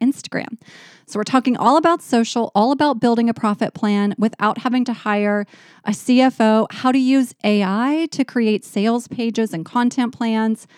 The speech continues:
to work more efficiently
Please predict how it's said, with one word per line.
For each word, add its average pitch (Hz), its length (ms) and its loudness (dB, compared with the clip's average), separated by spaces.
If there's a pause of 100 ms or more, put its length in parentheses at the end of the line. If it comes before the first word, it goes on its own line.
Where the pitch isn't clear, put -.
(380)
to - 100 -8
work 180 360 -4 (680)
more 202 320 2
efficiently 277 1120 0